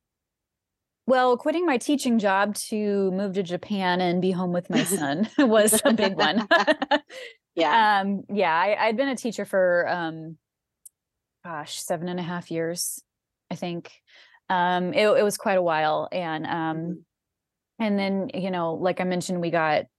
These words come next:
Speaker 1: um, sent over to Japan and I, I had a baby.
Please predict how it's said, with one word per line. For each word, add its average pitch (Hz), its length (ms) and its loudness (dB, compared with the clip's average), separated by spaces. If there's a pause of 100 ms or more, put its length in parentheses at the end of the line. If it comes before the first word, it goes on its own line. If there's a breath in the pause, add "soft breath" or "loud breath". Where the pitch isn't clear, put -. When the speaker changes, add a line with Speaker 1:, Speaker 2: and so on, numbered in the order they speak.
(720)
Speaker 1:
um, 160 240 -6
sent 175 260 -4
over 160 220 -2
to - 120 -6
Japan 156 720 0
and 147 480 -2
I, 151 380 -2 (340)
I 165 120 -2
had 147 180 -4
a 143 40 -2
baby. 208 600 4